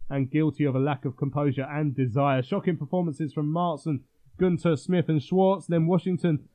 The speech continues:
Watson and others came on and were arguably even worse. You can't blame the windy conditions, as we were battered by the cod army, who adapted better and hemmed us in. The only plus was Famewo's return,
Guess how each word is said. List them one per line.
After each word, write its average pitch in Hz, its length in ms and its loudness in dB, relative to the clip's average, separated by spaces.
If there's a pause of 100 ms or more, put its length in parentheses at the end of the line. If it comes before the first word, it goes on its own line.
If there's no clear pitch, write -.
(120)
Watson 165 400 4
and 170 140 4
others 185 300 2
came 175 240 2
on 165 120 4
and 160 100 4
were 170 100 2
arguably 170 540 2
even 180 340 2
worse. 185 320 2
You 135 80 -4
can't 180 300 -2
blame 165 240 0
the 147 60 2
windy 165 280 0
conditions, 160 640 0 (320)
as 147 160 2
we 160 80 6
were 156 140 6
battered 160 500 2
by 151 160 2
the 135 100 0
cod 143 240 0
army, 143 380 4
who 143 100 4
adapted 143 540 -2
better 156 340 0 (280)
and 135 220 -2
hemmed 139 340 0
us 131 240 2
in. 123 200 4
The 131 100 6
only 165 180 4
plus 165 320 6
was 143 140 -4
Famewo's 160 500 2
return, 147 440 4